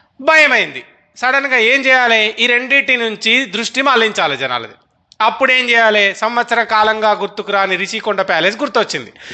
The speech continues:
ఏ విషయం, విషయం ఏదైనా జగన్మోహన్ రెడ్డి మీద బురద జల్లాలి.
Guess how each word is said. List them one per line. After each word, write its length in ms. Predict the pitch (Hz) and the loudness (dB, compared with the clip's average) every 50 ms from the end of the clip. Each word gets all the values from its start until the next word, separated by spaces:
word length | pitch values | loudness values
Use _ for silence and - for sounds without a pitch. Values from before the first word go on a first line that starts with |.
| - - - - - - | -16 -16 -18 -16 -8 -4
ఏ 360 | 131 147 170 208 240 269 202 202 | -2 0 2 2 4 4 2 2
విషయం, 340 | - - - - 254 208 | 0 -2 -2 -2 -4 -4
విషయం 420 | 160 151 156 - 240 247 269 277 262 | -4 -10 -8 -2 0 0 0 2 2
ఏదైనా 420 | 247 254 254 254 233 208 220 262 | 0 2 2 2 0 2 0 -2
జగన్మోహన్ 500 | 269 202 240 240 262 262 269 262 247 240 | 0 0 0 0 0 0 0 0 0 2
రెడ్డి 200 | 226 226 208 220 | 0 0 0 0
మీద 120 | 208 208 233 | 0 0 0
బురద 280 | 254 247 262 254 247 | 0 0 0 0 2
జల్లాలి. 380 | 247 240 226 214 196 160 135 | 2 2 2 2 2 0 -2